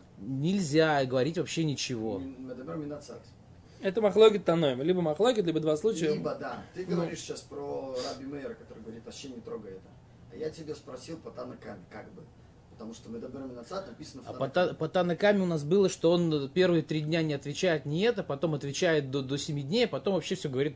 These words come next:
Speaker 1: по, по-обычному. Так по Танакаме он пос-, пос-, после семи дней он уже, получается, ему не говорят Танхумим.
Speaker 3: Ладно, за гуф это ж Гемара отвечает, что ему говорят Танхумим. В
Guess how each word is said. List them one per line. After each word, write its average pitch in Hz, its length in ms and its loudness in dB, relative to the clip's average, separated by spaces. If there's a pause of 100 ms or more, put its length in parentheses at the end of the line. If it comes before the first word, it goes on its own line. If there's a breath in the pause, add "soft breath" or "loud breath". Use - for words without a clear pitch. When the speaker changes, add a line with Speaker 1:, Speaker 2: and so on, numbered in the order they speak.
(120)
Speaker 1:
по, 139 100 -4
по-обычному. 120 600 -2 (600 soft breath)
Так 117 100 -6
по 143 120 -4
Танакаме 196 480 6
он 180 140 4
пос-, 170 280 -6
пос-, 190 180 -2
после 196 220 0
семи 196 240 0
дней 196 220 4
он 180 140 2
уже, 160 720 4
получается, 160 400 -2
ему 156 100 0
не 143 100 -2
говорят 143 240 2
Танхумим. 127 460 -4 (880)
Speaker 3:
Ладно, 131 320 -4
за 143 180 -4
гуф 175 280 0
это - 180 -4
ж 123 80 -12
Гемара 143 300 -2
отвечает, 160 560 4
что - 160 -12
ему 151 260 -4
говорят 160 520 8
Танхумим. 151 580 -2 (760 loud breath)
В - 60 -20